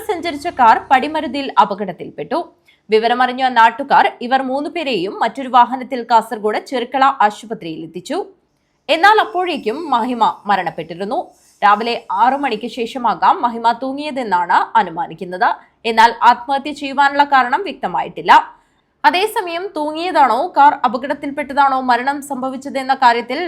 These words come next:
സ്ഥിരീകരണം ഉണ്ടായിട്ടില്ല. പോസ്റ്റ്മോർട്ടം റിപ്പോർട്ടിലൂടെ മാത്രമേ ഇക്കാര്യം വ്യക്തമാവുകയുള്ളൂ. കാസർഗോഡ് നുള്ളിപ്പാടിയിൽ നഴ്സിംഗ് വിദ്യാർത്ഥിനിയായിരുന്നു മഹിമ.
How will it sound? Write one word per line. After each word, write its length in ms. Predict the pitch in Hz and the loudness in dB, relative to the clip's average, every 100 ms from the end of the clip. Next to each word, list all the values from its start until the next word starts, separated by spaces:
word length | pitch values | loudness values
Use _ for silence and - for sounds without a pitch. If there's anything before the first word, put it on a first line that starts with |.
| - _ | -10 _
സ്ഥിരീകരണം 680 | - 254 254 269 269 262 226 | -10 -6 -4 -4 -4 -4 -6
ഉണ്ടായിട്ടില്ല. 520 | 214 220 185 - 165 240 - - _ _ _ - | 2 2 2 -2 2 2 2 -6 _ _ _ -4
പോസ്റ്റ്മോർട്ടം 540 | 220 220 247 240 247 240 | -4 -2 -6 -4 -4 -8
റിപ്പോർട്ടിലൂടെ 500 | 233 262 277 285 285 262 | -6 -6 -4 -4 -4 0
മാത്രമേ 360 | 262 277 247 311 - 240 | 0 -2 -6 -6 -8 -2
ഇക്കാര്യം 380 | 254 240 233 226 | 2 2 0 -4
വ്യക്തമാവുകയുള്ളൂ. 840 | 214 - 262 196 170 175 180 208 381 - _ _ _ _ | -8 -6 -4 -4 -4 -12 -8 -4 -4 -6 _ _ _ _
കാസർഗോഡ് 560 | 330 339 - 427 403 370 | 2 2 0 -2 -2 -4
നുള്ളിപ്പാടിയിൽ 680 | 320 311 349 330 320 294 320 349 | -6 -6 -4 -2 -2 -2 -6 -4
നഴ്സിംഗ് 380 | 254 254 302 269 | -6 -6 -12 -12
വിദ്യാർത്ഥിനിയായിരുന്നു 960 | 202 254 269 269 277 247 180 - - _ _ 185 | -4 0 0 -2 -10 -2 -2 -2 -14 _ _ -8
മഹിമ. 260 | 175 190 | -8 -4